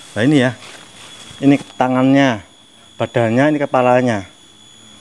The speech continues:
Gitu. Ini loh kepalanya, tangan, badan gitu ya. Udah rusak. Terus dalamnya,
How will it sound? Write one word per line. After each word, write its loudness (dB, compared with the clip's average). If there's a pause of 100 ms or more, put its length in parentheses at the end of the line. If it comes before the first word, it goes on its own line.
(240)
Gitu. -2 (320)
Ini 4
loh 2
kepalanya, -2 (560)
tangan, -2 (800)
badan -4
gitu -10
ya. -8 (1300)
Udah -12
rusak. -10 (4000)
Terus -2
dalamnya, 0